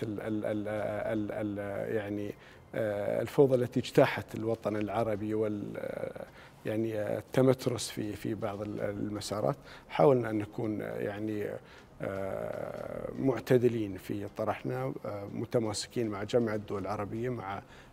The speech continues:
قرارات جامعة الدول العربية، مع القيادة العربية الحكيمة، لإرسال الصورة ال-، ال-، آه، الواضحة عن، عن الشعب العربي وعن المواطن العربي.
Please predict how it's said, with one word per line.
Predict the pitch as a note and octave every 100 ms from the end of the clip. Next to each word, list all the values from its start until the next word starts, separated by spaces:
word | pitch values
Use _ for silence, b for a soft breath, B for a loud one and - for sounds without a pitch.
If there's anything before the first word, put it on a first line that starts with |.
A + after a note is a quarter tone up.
| -
قرارات | A2+ A#2 A#2 G#2
جامعة | A#2 A2 G2+
الدول | G#2 - A2
العربية، | F#2+ A2 A2 B2+
مع | A#2
القيادة | A2 A2 B2 A#2+ G#2
العربية | G2+ A2 G#2 A2 F#2+
الحكيمة، | - A2+ C3+ C3 D3 - B B B
لإرسال | C#3+ E3+ D3 - E3+ E3+ F3 - B B B B -
الصورة | - - E3+ C#3 C#3+ C3 -
ال-، | C3 B2+
ال-، | - C3 -
آه، | B2+ A#2+ A#2+
الواضحة | B2+ B2+ D3 A2+ - E2+ -
عن، | A2+ G#2
عن | G#2 G2+ - A2+
الشعب | G#2+ G2 F#2 - C#3+ A2
العربي | G2 G#2 G#2 G2
وعن | G#2 G2+
المواطن | G#2+ F#2 A2 G#2 -
العربي. | F#2+ F#2+ G2 F2+